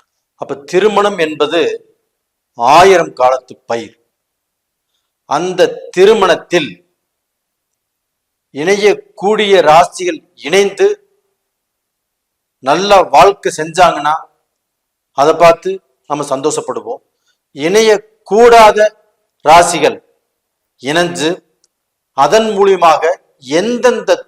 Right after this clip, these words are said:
துன்பத்தை அடைய போகிறார்கள் அப்படிங்கிறது இந்த பதிவுல நம்ம பார்க்கிறோம். இந்த பதிவை நீங்க முதல் முறையாக பார்க்கறதாக இருந்துச்சுன்னா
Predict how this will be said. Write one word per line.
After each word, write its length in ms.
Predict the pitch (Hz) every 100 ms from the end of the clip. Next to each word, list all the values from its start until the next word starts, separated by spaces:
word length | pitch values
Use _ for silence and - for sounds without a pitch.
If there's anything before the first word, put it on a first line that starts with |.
| _ 180
துன்பத்தை 580 | 226 226 226 233 208 220 - _ _ _ 139
அடைய 200 | 170 220 220 - -
போகிறார்கள் 720 | 170 202 185 175 - - 285 - _ _ _ _ _ _ _ _ _ _ _ _ _ _ _ _ _ _
அப்படிங்கிறது 520 | 127 127 165 139 - 220 _ 151
இந்த 160 | 165 160 160
பதிவுல 300 | 135 151 156
நம்ம 200 | 120 -
பார்க்கிறோம். 340 | 110 - 101 _ _ _ _ _ _ _ _ _ _ _ _ 139
இந்த 160 | 135 -
பதிவை 380 | 143 165 180 202 208 _ _
நீங்க 180 | 143 139 131 135
முதல் 240 | 160 202 185
முறையாக 460 | 170 170 160 156 143
பார்க்கறதாக 440 | 147 147 143 127
இருந்துச்சுன்னா 400 | 127 113 - 143